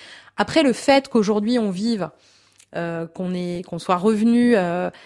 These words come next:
le tribunal pénal pour l'ex-Yougoslavie, c'est le premier tribunal avec celui de Rwanda qui a été fait depuis Nuremberg. Donc c'était énorme. Aujourd'hui, on a la Cour pénale internationale. Tout ça sont des avancées, euh, pour le coup,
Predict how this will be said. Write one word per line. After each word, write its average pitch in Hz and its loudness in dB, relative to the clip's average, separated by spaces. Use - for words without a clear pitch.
le 180 -4
tribunal 269 4
pénal 247 6
pour 240 2
l'ex-Yougoslavie, 220 2
c'est 294 0
le - -10
premier 220 4
tribunal 208 2
avec 202 0
celui 202 -4
de 185 -6
Rwanda 202 2
qui 247 -8
a 185 -2
été 185 -4
fait 285 -4
depuis 208 -4
Nuremberg. 226 2
Donc 180 -4
c'était 196 -4
énorme. 240 4
Aujourd'hui, 196 2
on 269 6
a 208 4
la 190 0
Cour - -10
pénale 220 4
internationale. 202 -2
Tout 254 -4
ça 330 2
sont 262 -2
des 214 0
avancées, 240 2
euh, 170 -12
pour 311 2
le 302 4
coup, 277 2